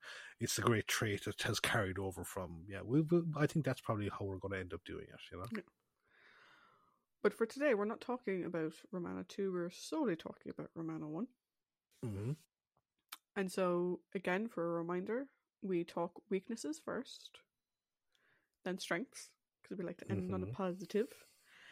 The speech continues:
Speaker 2: And
Speaker 1: Yes.
Speaker 2: then usually we would do our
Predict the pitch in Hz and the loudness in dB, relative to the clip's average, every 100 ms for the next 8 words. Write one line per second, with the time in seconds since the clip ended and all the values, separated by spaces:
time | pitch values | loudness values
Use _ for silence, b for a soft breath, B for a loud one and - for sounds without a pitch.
0 | B B 190 196 190 180 180 - - 196 | B B 0 2 2 2 -2 -4 -2 0
1 | 262 294 262 202 185 175 190 180 180 180 | 4 4 4 4 4 2 0 2 0 0
2 | 175 170 170 160 - - 170 170 165 - | 2 2 2 -2 -4 -2 0 -2 -4 -8